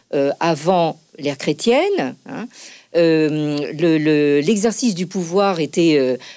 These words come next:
réparti de manière égale, euh, euh, entre des, euh, principautés,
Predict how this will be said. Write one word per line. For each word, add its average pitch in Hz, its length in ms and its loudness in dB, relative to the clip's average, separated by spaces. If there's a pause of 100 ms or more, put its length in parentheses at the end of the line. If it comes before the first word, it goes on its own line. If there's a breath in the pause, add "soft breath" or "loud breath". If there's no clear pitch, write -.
(120)
réparti 202 720 -2
de 170 80 2
manière 160 440 -2
égale, 175 580 2
euh, 135 220 2 (360 loud breath)
euh, 135 240 -2
entre 180 460 0
des, 147 420 0
euh, 127 160 0
principautés, 175 840 0